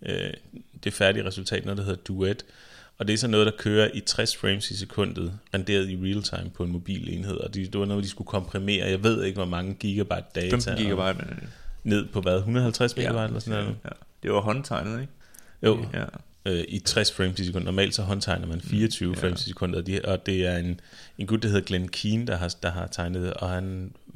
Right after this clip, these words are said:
Speaker 1: var det Disney, han har været hos?
Speaker 2: Mm,
Speaker 1: Han er i hvert fald
Speaker 2: ja.
Speaker 1: åbenbart sådan en,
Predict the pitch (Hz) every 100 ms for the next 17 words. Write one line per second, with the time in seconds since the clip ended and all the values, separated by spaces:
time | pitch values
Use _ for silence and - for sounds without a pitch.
0 | 73 69 65 85 101 104 117 - 107 92
1 | 92 98 95 - - 117 104 95 98 101
2 | 101 104 101 104 101 101 101 90 101 92
3 | 90 85 85